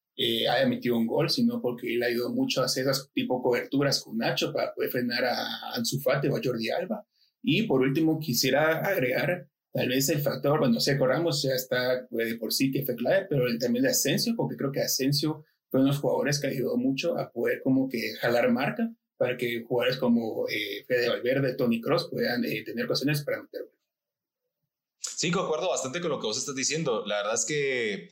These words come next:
Speaker 2: Dest para mí fue el jugador, eh, sin duda el jugador más valioso del partido, pues del lado de la cancha del Barcelona. Eh, alguien que se vio bastante con confianza, y cuando te digo por, con confianza no solo porque propuso, sino que tenía un estilo de juego un poco bonito. Vimos que también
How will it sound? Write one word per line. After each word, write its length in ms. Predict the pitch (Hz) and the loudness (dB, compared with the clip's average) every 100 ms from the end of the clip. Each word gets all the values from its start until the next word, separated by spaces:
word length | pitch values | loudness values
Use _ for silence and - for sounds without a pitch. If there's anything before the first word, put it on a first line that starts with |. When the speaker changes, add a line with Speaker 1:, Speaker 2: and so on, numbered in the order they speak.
| _ _ _ | _ _ _
Speaker 2:
Dest 420 | 101 143 170 - | -4 -4 -4 -4
para 200 | 120 110 | -2 -2
mí 180 | 101 131 | -2 -4
fue 160 | - | -2
el 60 | 135 | -4
jugador, 640 | 127 123 110 92 107 123 120 | -4 -2 0 0 0 0 -2
eh, 520 | 110 98 90 87 - - - - _ | -2 -2 -4 -6 -12 -16 -16 -16 _
sin 220 | - 98 | -6 -4
duda 180 | 101 135 | 0 -2
el 40 | |
jugador 380 | 113 101 95 107 | 0 0 0 -2
más 160 | 117 110 | -4 -4
valioso 320 | 113 117 123 | -4 -2 -4
del 100 | 110 | -4
partido, 460 | - - 123 123 | -8 -6 -4 -2
pues 180 | 113 110 | -2 -4
del 140 | 101 92 | -4 -2
lado 180 | 117 | -2
de 60 | 113 | -2
la 100 | - | -4
cancha 240 | 104 110 | -6 -4
del 80 | 113 | -2
Barcelona. 720 | 107 98 92 101 131 98 - _ _ _ | -2 -4 -4 -4 -4 -6 -10 _ _ _
Eh, 480 | 104 104 202 101 - | -4 -2 -2 -4 -4
alguien 200 | 113 147 | -4 -4
que 120 | 151 | -2
se 140 | 139 101 | -2 -2
vio 120 | 113 | -2
bastante 720 | 127 120 135 131 139 135 - _ | -2 -2 -4 -2 -4 -4 -10 _
con 120 | 120 | -4
confianza, 420 | 117 107 160 165 | -4 -2 -2 -2
y 40 | 113 | -2
cuando 240 | 110 101 | -4 -4
te 100 | - | -4
digo 140 | 139 151 | -4 -4
por, 220 | 139 - | -8 -10
con 160 | 123 | -8
confianza 380 | 117 98 117 139 | -6 -4 -4 -4
no 100 | 135 | -4
solo 220 | 135 139 | -4 -4
porque 180 | 135 110 | -6 -6
propuso, 400 | 104 - - 160 | -8 -6 -6 -4
sino 240 | 156 113 113 | -2 -2 -2
que 120 | 131 | -4
tenía 260 | 117 110 | -4 -6
un 100 | 143 | -4
estilo 300 | 139 156 151 | -6 -4 -2
de 60 | 120 | -2
juego 160 | 131 139 | -2 -4
un 40 | |
poco 460 | 143 139 151 107 - - _ | -6 -4 -4 -4 -16 -20 _
bonito. 380 | 107 127 185 160 | -6 -2 -2 0
Vimos 240 | 139 160 | 0 -2
que 80 | 147 | -4
también 520 | 120 107 120 147 147 | -4 -4 -4 -4 -8